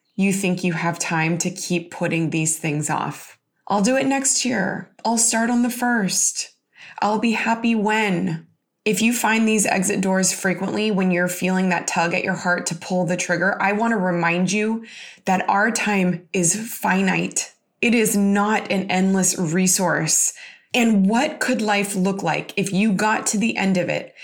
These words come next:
and did not have the same regrets that I just listed above? Or to put it in more perspective, what would it look like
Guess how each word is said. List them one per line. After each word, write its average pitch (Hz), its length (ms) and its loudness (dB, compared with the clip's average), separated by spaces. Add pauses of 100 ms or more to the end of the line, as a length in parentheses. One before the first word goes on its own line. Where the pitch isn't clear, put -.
(200)
and 226 160 2
did 202 180 4
not 254 360 2
have 220 580 2 (200)
the 190 120 2
same 185 440 2
regrets 170 640 -2
that 175 220 -4
I 165 180 0
just 170 280 -2
listed 165 400 -2
above? 170 580 -2 (300)
Or 220 160 2
to 202 140 0
put 208 200 0
it 214 120 2
in 190 120 2
more 190 180 2
perspective, 165 840 -4 (480)
what 214 300 0
would 220 120 2
it 214 140 0
look 185 240 0
like 165 460 0